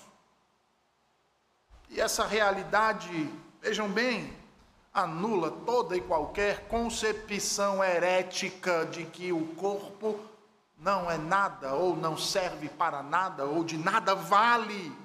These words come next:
Em contraposição à superestimação da alma, como se fosse a única coisa que importasse.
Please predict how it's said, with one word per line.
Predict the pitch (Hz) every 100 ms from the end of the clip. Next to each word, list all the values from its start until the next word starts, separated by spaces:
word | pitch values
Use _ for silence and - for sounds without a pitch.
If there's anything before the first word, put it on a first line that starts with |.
| - _ _ _ _ _ _ _ _ _ _ _ _ _ _ _ _ _ _ _ -
Em | 226 226
contraposição | 254 262 220 214 - 226 220 220 - 233 247 190
à |
superestimação | 170 - 277 254 220 214 214 - 240 208 202 - 233
da | 214 202
alma, | 196 226 254 247 233 220 202 185 156 135 - - _ _ _ _ _ _ _ _ _
como | 220 220
se | 214 208
fosse | 196 208 202
a | 180
única | 185 196 175 175
coisa | 165 185 190 170
que | 156 165
importasse. | 151 170 165 143 - - 202 208 131 - -